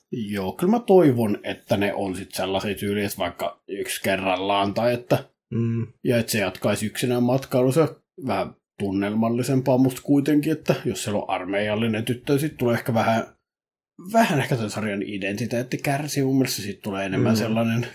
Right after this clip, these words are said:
Speaker 1: kerhotytöt tekemässä asioita sarja, jossa ei totta kai mitään vikaa,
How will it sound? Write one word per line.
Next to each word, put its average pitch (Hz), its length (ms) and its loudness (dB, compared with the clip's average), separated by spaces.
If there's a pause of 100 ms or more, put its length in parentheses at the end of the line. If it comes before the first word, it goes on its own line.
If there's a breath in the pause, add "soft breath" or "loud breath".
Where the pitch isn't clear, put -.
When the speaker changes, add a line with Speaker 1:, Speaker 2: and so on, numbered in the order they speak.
Speaker 1:
kerhotytöt 120 720 0
tekemässä 139 480 4
asioita 135 360 4
sarja, 131 300 6
jossa 135 260 6
ei 135 60 6
totta 127 260 2
kai 127 160 4
mitään 131 400 4
vikaa, 135 600 4